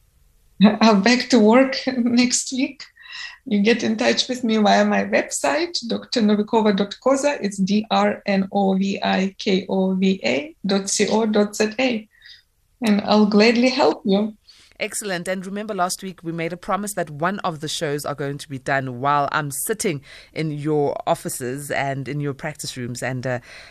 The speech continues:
Speaker 2: uh, having a particular procedure done so I can talk about what I know. So holding you up to that, and the A-teamers are definitely asking me about it on the social platforms.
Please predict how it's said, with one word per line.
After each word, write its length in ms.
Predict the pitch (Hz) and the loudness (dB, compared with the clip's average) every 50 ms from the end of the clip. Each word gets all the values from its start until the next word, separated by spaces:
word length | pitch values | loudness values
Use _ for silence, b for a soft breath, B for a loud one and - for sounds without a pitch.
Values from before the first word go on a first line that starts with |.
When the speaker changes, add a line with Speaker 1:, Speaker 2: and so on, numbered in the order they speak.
| B B - | B B -2
Speaker 2:
uh, 140 | - 151 170 | 0 0 2
having 420 | 165 208 214 202 233 214 202 175 | 4 2 2 4 2 2 0 0
a 300 | - - 170 175 208 175 | -2 -2 -2 0 0 0
particular 480 | - - 202 196 - 208 - 208 180 180 | 0 0 -4 -4 -4 -6 -4 -2 -4 -4
procedure 560 | 175 - 196 - - - 180 175 156 - 151 | -4 -4 -6 -4 -4 -4 -4 -4 -4 -4 -4
done 260 | 131 - 113 113 113 131 | -2 0 -2 -2 -2 -2
so 140 | - 170 | 0 2
I 80 | 156 151 | 2 2
can 220 | 151 - 175 180 | 2 0 -4 -4
talk 240 | - - 226 214 - | -2 -2 -4 0 0
about 260 | 208 190 180 160 151 | 0 2 2 2 2
what 180 | 151 156 151 147 - | 2 0 0 0 0
I 160 | - 143 135 | -2 -2 -2
know. 320 | 127 131 131 135 123 110 87 | -2 -4 -4 -4 -4 -6 -8
So 240 | - - - 135 - B B B B B B B B B | -8 -6 -6 -6 -6 B B B B B B B B B
holding 360 | - 247 269 277 254 262 262 | 6 6 6 6 4 -2 -6
you 120 | 247 240 | -4 -2
up 180 | 214 185 190 - | -2 -2 -2 -2
to 120 | - - - | -6 -12 -8
that, 280 | - 165 170 175 - - - | -8 -8 -8 -8 -10 -8 -8
and 200 | - 170 165 151 | -6 -6 -6 -6
the 100 | 156 - | -6 -6
A-teamers 400 | 165 165 - - 190 170 160 147 | -8 -8 -10 -12 -12 -10 -10 -10
are 60 | 147 | -10
definitely 480 | 139 - 156 156 - 170 147 - 147 - | -8 -10 -10 -10 -10 -14 -12 -10 -10 -8
asking 340 | 131 135 - - - 143 139 | -8 -8 -10 -12 -10 -10 -8
me 80 | 131 123 | -6 -6
about 320 | 123 - 131 120 123 123 | -6 -4 -2 -2 -2 -2
it 200 | 127 127 - - - - | -4 -6 -6 -8 -6 -4
on 240 | 139 139 139 131 | -2 -2 -2 -4
the 220 | 131 131 123 131 135 | -4 -6 -4 -4 -4
social 380 | - - 156 151 147 156 156 | -4 -2 -2 -2 -2 -4 -6
platforms. 640 | 135 - - 151 139 - - 151 139 123 127 131 | -6 -6 -6 -8 -8 -8 -10 -10 -10 -10 -10 -12